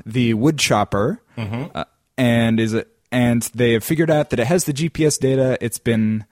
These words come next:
Speaker 1: stored in the old way, so they need to go downstairs to the cool basement area to give us more backstory.
Speaker 2: Yeah, and we get, uh, we get, uh, what is either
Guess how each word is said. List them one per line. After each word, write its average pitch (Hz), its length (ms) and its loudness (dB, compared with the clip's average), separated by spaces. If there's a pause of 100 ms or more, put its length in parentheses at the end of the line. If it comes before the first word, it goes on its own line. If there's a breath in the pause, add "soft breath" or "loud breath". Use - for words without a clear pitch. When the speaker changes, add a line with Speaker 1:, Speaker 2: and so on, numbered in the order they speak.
(340 soft breath)
Speaker 1:
stored 147 540 2
in 120 180 0
the 113 180 0
old 214 300 2
way, 135 260 4
so 120 160 -2
they 117 80 2
need 139 200 0
to 131 100 -4
go 120 320 2
downstairs 127 720 2
to 120 100 -6
the 110 80 -4
cool 139 180 0
basement 117 420 0
area 107 520 0 (420 soft breath)
to 107 520 0
give 110 180 -4
us 110 120 -4
more 107 140 -2
backstory. 87 480 -6 (380)
Speaker 2:
Yeah, 226 200 -4
and 185 160 -2
we 190 80 2
get, 185 320 0
uh, 160 280 2
we 185 100 -6
get, 170 300 0 (480)
uh, 143 400 2
what 170 240 -2
is 165 120 -4
either 170 640 0